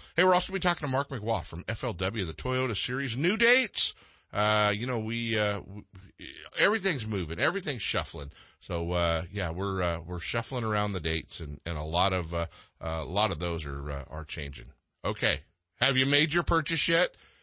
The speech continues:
At fisherman's warehouse dot com. Uh, you have to make that purchase, fisherman's warehouse dot com,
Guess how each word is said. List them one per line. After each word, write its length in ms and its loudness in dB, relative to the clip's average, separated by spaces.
At 200 4
fisherman's 600 -2
warehouse 680 2
dot 400 2
com. 460 2
Uh, 460 4
you 160 0
have 320 0
to 100 -14
make 240 -2
that 200 2
purchase, 360 -2
fisherman's 500 -2
warehouse 440 2
dot 280 4
com, 360 4